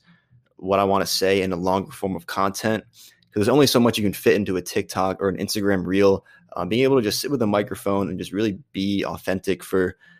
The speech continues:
thirty minutes to an hour is amazing. Uh, it's really,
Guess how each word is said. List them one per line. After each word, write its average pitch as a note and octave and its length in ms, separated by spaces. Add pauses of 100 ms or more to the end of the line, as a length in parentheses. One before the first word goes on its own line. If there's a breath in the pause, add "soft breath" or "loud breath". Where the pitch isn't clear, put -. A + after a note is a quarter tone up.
(220 soft breath)
thirty G#2+ 240
minutes G#2 300
to G2 100
an G2 80
hour F#2+ 380
is F2+ 720 (260)
amazing. G2 760 (540 loud breath)
Uh, E2+ 460
it's - 280
really, F#2 600